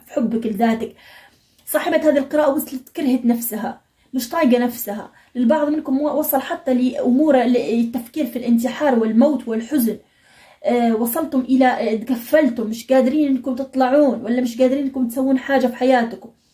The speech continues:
تحسي نفسك إنك مضغوطة، وإنك متقفل عليكي، وإنك مش قادرة تسوين شيء، ومش قادرة تطلعي. ويكون احتمالية بنات فيكم مش قادرة تطلع ومش قادرة تسوي شيء هي مثلا تحبه.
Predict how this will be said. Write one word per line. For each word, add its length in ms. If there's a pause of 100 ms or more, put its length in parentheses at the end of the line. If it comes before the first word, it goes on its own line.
(240)
تحسي 340
نفسك 360
إنك 260
مضغوطة، 760 (300)
وإنك 280
متقفل 560
عليكي، 500
وإنك 220
مش 260
قادرة 200
تسوين 340
شيء، 380 (500)
ومش 380
قادرة 180
تطلعي. 500
ويكون 240
احتمالية 540
بنات 420
فيكم 420
مش 200
قادرة 180
تطلع 440
ومش 180
قادرة 240
تسوي 360
شيء 260
هي 200
مثلا 340
تحبه. 480